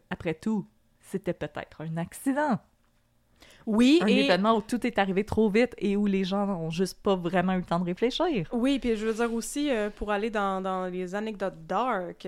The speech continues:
Speaker 2: statistiquement, les policiers sont très souvent acquittés quand ils tirent quelqu'un dans l'exercice de leur devoir.
Speaker 1: Et voilà.
Speaker 2: Voilà.
Speaker 1: Alors.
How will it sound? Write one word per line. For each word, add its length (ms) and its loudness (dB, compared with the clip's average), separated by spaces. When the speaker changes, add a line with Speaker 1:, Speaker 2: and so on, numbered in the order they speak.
Speaker 2:
statistiquement, 880 -4
les 180 -4
policiers 420 -8
sont 240 -12
très 320 -6
souvent 340 -8
acquittés 580 -10
quand 120 -14
ils 120 -12
tirent 200 -10
quelqu'un 260 -10
dans 120 -8
l'exercice 460 -14
de 100 -8
leur 140 -6
devoir. 580 -6
Speaker 1:
Et 120 6
voilà. 200 2
Speaker 2:
Voilà. 180 -10
Speaker 1:
Alors. 520 0